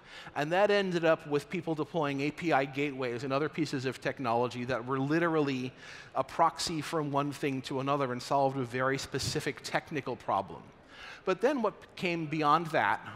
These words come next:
are things like omnichannel retail and other things where companies are creating differentiating digital experiences, starting with mobile apps, but now we have voice assistants and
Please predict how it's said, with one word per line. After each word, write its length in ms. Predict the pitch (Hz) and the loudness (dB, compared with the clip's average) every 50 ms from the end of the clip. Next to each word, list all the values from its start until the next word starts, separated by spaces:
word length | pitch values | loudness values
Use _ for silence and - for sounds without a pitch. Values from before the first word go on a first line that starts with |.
| - - | 0 4
are 220 | 135 131 123 123 | 4 4 4 4
things 300 | - 165 156 160 151 - | 2 -2 -2 -2 0 2
like 160 | 151 135 - | 2 2 4
omnichannel 720 | 143 143 151 156 156 151 - - - 147 139 139 143 131 | 2 2 2 2 0 -4 -4 -2 -2 0 0 0 0 0
retail 440 | 123 143 147 - - 143 110 113 123 | -2 -4 -6 -4 -4 -2 0 0 0
and 100 | 127 107 | 0 2
other 220 | 127 151 175 180 | 0 0 0 -2
things 320 | 160 - 147 131 139 131 - | -4 -4 -4 -4 -4 -4 -6
where 100 | 127 113 | -8 -8
companies 460 | - 185 185 - 196 180 156 151 135 | -4 -4 -4 -2 -2 -2 -2 -2 -2
are 100 | 143 135 | -2 -4
creating 480 | - - 156 147 143 143 143 131 127 135 | -4 -4 -2 0 0 0 0 -2 -4 -4
differentiating 840 | 127 160 - - 160 147 156 160 - - 151 135 139 139 143 135 123 | -4 -4 -4 -2 -2 -2 -2 -2 -2 -4 -4 -2 -2 -2 -4 -4 -2
digital 400 | 120 143 151 139 151 135 135 131 | -2 -2 -2 0 0 0 2 0
experiences, 880 | 127 - - - 135 127 123 120 123 120 110 - 101 85 - - - - - - - - - - - | 0 -2 -6 -4 -2 -2 -2 -2 -4 -6 -8 -10 -10 -10 -12 -12 -14 -16 -16 -18 -18 -16 -16 -14 -10
starting 400 | - - 190 185 214 233 214 208 | -2 4 4 4 4 4 2 0
with 140 | 214 202 | 0 0
mobile 320 | 190 170 160 175 170 185 156 | 0 2 2 2 4 6 6
apps, 340 | 120 104 - - - - - | 6 6 4 2 -2 -12 -10
but 120 | - 120 110 | -8 -8 -4
now 200 | 123 123 135 143 | -2 -2 0 0
we 120 | 147 156 135 | 0 -2 0
have 180 | 139 131 131 | 0 0 0
voice 420 | 135 127 107 113 127 139 131 - 151 | -2 -4 -4 -2 -2 -2 0 -2 -2
assistants 720 | 135 - - 156 135 - - 151 139 151 - - - - | -2 -2 0 -2 -4 -4 -2 -4 -4 -4 -4 -4 -4 -2
and 260 | 127 110 107 113 107 | -2 -2 -4 -8 -10